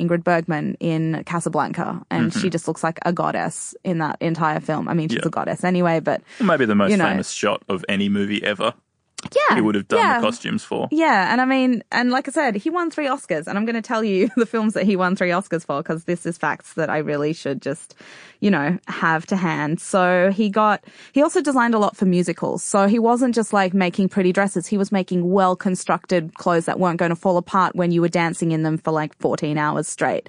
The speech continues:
Speaker 2: Mm.
Speaker 1: So he really knew his shit. Like, he was very, very good at what he did.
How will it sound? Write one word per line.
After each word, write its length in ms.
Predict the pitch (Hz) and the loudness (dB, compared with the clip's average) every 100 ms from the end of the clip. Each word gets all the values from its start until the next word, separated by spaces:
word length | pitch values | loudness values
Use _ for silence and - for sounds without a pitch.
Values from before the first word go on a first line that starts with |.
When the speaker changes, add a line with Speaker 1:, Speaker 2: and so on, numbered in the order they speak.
| - | -4
Speaker 2:
Mm. 220 | 226 214 | -2 0
Speaker 1:
So 80 | 196 | 2
he 120 | 226 | 4
really 520 | 208 190 202 190 180 175 | 4 4 6 6 4 2
knew 220 | 175 165 | 2 2
his 160 | 160 | 0
shit. 320 | - 156 92 - | -2 -4 -4 -4
Like, 180 | 123 - | -4 0
he 100 | 185 | 0
was 160 | 180 | 2
very, 340 | 175 180 160 156 | 0 2 2 2
very 220 | 156 151 | 2 0
good 160 | 151 131 | 0 -2
at 80 | - | 0
what 160 | 107 | -2
he 120 | 165 | -2
did. 260 | 156 139 | -2 -2